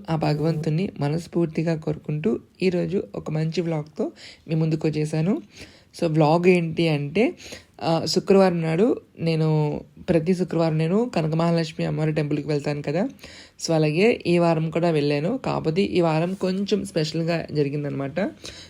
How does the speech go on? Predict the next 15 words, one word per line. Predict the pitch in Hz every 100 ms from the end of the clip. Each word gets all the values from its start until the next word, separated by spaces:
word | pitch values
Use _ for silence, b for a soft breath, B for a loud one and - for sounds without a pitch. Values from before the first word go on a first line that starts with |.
| -
So, | -
అదేంటి | 180 160 165 175 180 196 196 196
అనేది | 156 160
మీరు | 170 165
తెలుసుకోవాలనుకుంటే | 156 147 - 160 156 156 156 156 214 - -
వీడియోని | 151 156 165
చివరి | 170 160 143
వరకు | 147 147 156
చూడండి. | 156 143 147 156 320 370 B B B -
చూశాక | 202 208 202
లైక్ | 196 - 160 156 156
చేయడం | 156
మాత్రం | 160 156 156
మర్చిపోకండి. | 147 139 - 160 160 151 160 - -
అలాగే | 151 143 147